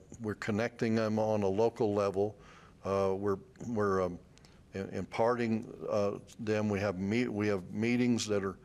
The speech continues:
equipping them to help be-, help them become successful in their call. A lot of them need healing, like Janice and I did. And so we're just basically in your heart and arms and extended, uh, ministering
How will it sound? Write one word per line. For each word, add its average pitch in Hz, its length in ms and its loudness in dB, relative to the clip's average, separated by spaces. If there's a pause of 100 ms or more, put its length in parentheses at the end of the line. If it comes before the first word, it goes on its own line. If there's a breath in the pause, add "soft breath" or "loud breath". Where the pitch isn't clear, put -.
(320 loud breath)
equipping 123 540 0
them 110 180 2
to 101 80 -2
help 107 220 0
be-, 117 160 -2 (260)
help 131 160 -2
them 117 160 2
become 107 380 -2 (520 loud breath)
successful 107 840 0
in 101 160 0
their 107 140 2
call. 92 500 2 (320 loud breath)
A 101 40 0
lot 104 240 4
of 123 100 2
them 117 140 2
need 120 200 0
healing, 113 440 0
like 104 220 0
Janice 107 420 0
and 104 100 -2
I 98 80 0
did. 92 280 -4 (580 loud breath)
And 101 240 -2
so 107 200 2
we're 123 240 2
just 135 360 0 (720 loud breath)
basically 113 640 0
in 104 180 -2
your 113 320 2
heart 110 360 0
and 101 180 -6
arms 101 440 2
and 95 160 -6 (480 loud breath)
extended, 104 760 0 (160)
uh, 104 440 2 (720)
ministering 104 800 0